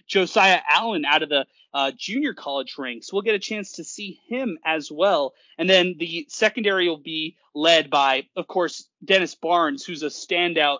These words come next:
nickel corner, and, uh, and of course, Justin Prince, who's returning ne-, uh, from a injury last year. So he'll be back this year. So that's kinda your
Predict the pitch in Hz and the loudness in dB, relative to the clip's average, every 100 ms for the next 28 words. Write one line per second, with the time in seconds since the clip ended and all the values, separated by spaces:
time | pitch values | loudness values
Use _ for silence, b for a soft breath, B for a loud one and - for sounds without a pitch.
0 | - 170 170 165 151 - 185 165 127 117 | -4 -4 -4 -6 -10 -6 -4 -4 -6 -10
1 | _ _ - 160 156 147 139 135 165 156 | _ _ -2 0 0 0 -2 -2 -2 -4
2 | 156 151 - 175 - 185 170 160 127 190 | -6 -12 -6 -6 -2 0 0 -4 -8 -4
3 | 175 - 175 156 - 180 165 151 143 135 | -4 -4 -8 -10 -8 -8 -6 -4 -4 -6
4 | _ 170 143 131 - 170 156 139 131 135 | _ -4 -2 -4 -4 -4 -2 -2 -2 -2
5 | 240 196 170 139 147 196 - 147 123 - | -2 -2 -4 -2 0 0 -2 -10 -12 -8
6 | 165 175 185 165 151 147 - 185 196 - | -4 -2 -2 0 0 -2 0 0 0 -2
7 | 135 127 - 220 202 b b b 208 240 | -8 -6 2 2 2 b b b 2 2
8 | - 262 254 220 226 | 0 -2 -2 -2 -2